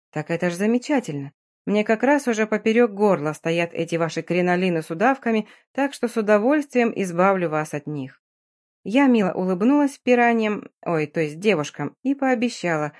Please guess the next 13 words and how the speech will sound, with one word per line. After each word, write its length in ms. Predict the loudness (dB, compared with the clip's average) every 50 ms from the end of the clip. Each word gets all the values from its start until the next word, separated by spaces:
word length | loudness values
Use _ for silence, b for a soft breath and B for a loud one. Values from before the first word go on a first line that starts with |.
| b b
что 220 | b -10 -4 -2 0
непременно 640 | 0 0 0 0 0 2 4 4 4 4 2 2
создам 580 | 0 -2 -4 -6 -4 -4 -2 -2 0 0 0 0
новую 360 | 0 0 0 0 -2 -2 -2
моду. 420 | -2 -2 -4 -4 -6 -6 -10 -12 -14 _ _ _ _ _ _
С 100 | _ -6
удобными 420 | -2 0 2 2 2 2 2 2 0
платьями 520 | 0 0 0 0 0 0 2 2 2 2
и 120 | 2 0 0
брюками 460 | 2 2 0 0 0 -2 -2 -2 -2
в 100 | -4 -4
повседневной 680 | -4 -4 -4 -4 -6 -2 -2 0 0 0 0 0 0
жизни. 440 | -2 -2 -2 -4 -4 -4 -6 -8 -10